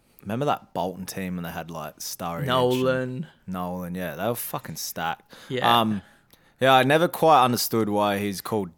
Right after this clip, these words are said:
Speaker 1: Davis when his last name was D A V I E S. That always, that always, uh,
Speaker 2: That is how you
Speaker 1: conf-
Speaker 2: say Davies, eh?
Speaker 1: No, it's Davies.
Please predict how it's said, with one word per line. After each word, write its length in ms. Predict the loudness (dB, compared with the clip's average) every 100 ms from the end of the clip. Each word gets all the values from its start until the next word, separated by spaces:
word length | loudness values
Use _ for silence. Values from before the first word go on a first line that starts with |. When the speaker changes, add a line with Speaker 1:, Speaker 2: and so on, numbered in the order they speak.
| _
Speaker 1:
Davis 580 | -4 -4 -4 -6 -8 -10 -8
when 140 | -8
his 280 | -6 -8 -6
last 300 | -4 -2 -4
name 180 | -6 -6
was 140 | -10
D 300 | -10 -8 -6
A 180 | -6 -8
V 260 | -8 -10 -8
I 220 | -8 -10
E 200 | -10 -12
S. 260 | -12 -12 -12
That 200 | -12 -12
always, 580 | -12 -12 -12 -14 -16 -18 _ _ _ _ _ _ _ -18
that 140 | -16
always, 400 | -12 -12 -14 -14
uh, 200 | -16 -14 -12 -8
Speaker 2:
That 120 | -8
is 180 | -8 -8
how 100 | -8
you 80 |
Speaker 1:
conf- 160 | -8 -10
Speaker 2:
say 260 | -12 -12 -12
Davies, 720 | -12 -12 -12 -14 -18 -20 -20
eh? 60 | -20 -20 _ _ _
Speaker 1:
No, 80 | -8
it's 160 | -8 -6
Davies. 800 | -2 0 0 -2 -8 -12 -18